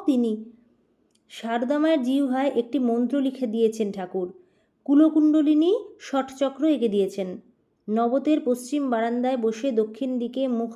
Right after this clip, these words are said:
করে ঠাকুরের দিকে মুখ করে জপ করেন সারদা মা। আর চাঁদের দিকে তাকিয়ে প্রার্থনা করে,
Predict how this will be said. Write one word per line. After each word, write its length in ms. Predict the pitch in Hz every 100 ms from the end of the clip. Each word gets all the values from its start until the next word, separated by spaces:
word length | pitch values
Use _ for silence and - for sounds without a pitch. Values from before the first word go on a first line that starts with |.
| -
করে 360 | 247 220 226 226
ঠাকুরের 540 | 202 233 233 247 226
দিকে 420 | 220 220 226 214
মুখ 280 | 226 220 220 -
করে 300 | 240 202 214
জপ 280 | 202 202 208
করেন 380 | - 233 214 247
সারদা 360 | 247 202 180 180
মা। 200 | 180 180 - _ _ _
আর 120 | 202 214
চাঁদের 400 | 247 233 269 262
দিকে 220 | 302 311
তাকিয়ে 680 | 302 247 247 233 208 220 - - _
প্রার্থনা 460 | 226 214 220 277 277
করে, 400 | 247 214 226